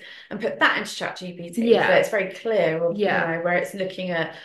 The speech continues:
Speaker 1: ways to help you, that you
Speaker 2: Yeah.
Speaker 1: can include those. I had a client who had an emoji that was, like, a massive no-no.
Speaker 2: Yeah.
Speaker 1: And it was quite a common one. It was, like, the two ladies dancing.
Speaker 2: Okay.
Speaker 1: And she didn't like how it looked.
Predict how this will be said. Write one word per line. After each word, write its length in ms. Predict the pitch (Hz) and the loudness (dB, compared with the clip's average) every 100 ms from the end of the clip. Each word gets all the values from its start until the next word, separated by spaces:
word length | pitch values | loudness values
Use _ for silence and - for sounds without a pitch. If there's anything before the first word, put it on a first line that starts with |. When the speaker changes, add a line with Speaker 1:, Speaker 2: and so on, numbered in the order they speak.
| - | -6
Speaker 1:
ways 220 | 202 180 180 | 0 2 0
to 60 | |
help 380 | - 196 - - | -8 -6 -6 -8
you, 140 | - - | -6 -2
that 80 | |
you 80 | 220 | 2
Speaker 2:
Yeah. 320 | 202 160 120 | 4 4 0
Speaker 1:
can 20 | - | -2
include 320 | 220 220 220 | -2 -2 -2
those. 280 | - - - | -6 -6 -2
I 80 | 202 | -2
had 240 | 185 175 | 0 -2
a 80 | 170 | -2
client 340 | - 147 143 | -4 -4 -4
who 160 | - 170 | -6 -6
had 160 | 156 175 | -6 -6
an 80 | |
emoji 400 | 170 160 160 165 | -6 -4 -4 -4
that 100 | 160 | -4
was, 140 | 151 147 | -4 -4
like, 140 | 143 | -8
a 40 | 170 | -8
massive 540 | 175 156 - 165 170 | -6 -6 -4 -6 -4
no-no. 540 | 165 160 160 156 147 - | -4 -4 -4 -6 -8 -6
Speaker 2:
Yeah. 320 | 196 147 147 | 0 0 0
Speaker 1:
And 80 | - | 2
it 40 | |
was 100 | 185 | 2
quite 180 | 185 - | 2 -4
a 20 | |
common 360 | - 190 180 170 | -4 -6 -4 -4
one. 340 | 151 151 160 - _ - | -4 -6 -8 -14 _ -2
It 80 | 190 | 0
was, 120 | 185 | 0
like, 140 | - | -2
the 60 | - | -4
two 200 | - 175 | -6 -2
ladies 300 | 160 165 165 | -2 -2 -6
dancing. 720 | 147 180 - 226 247 262 269 | -6 -6 -6 -6 -6 -6 -6
Speaker 2:
Okay. 400 | 226 220 190 160 | -4 -2 -2 -2
Speaker 1:
And 80 | 185 | -4
she 60 | - | -2
didn't 220 | 214 - | -2 0
like 180 | 175 - | 0 -2
how 200 | - 180 | 0 0
it 120 | - | 2
looked. 460 | 180 185 - - | 4 2 -2 -14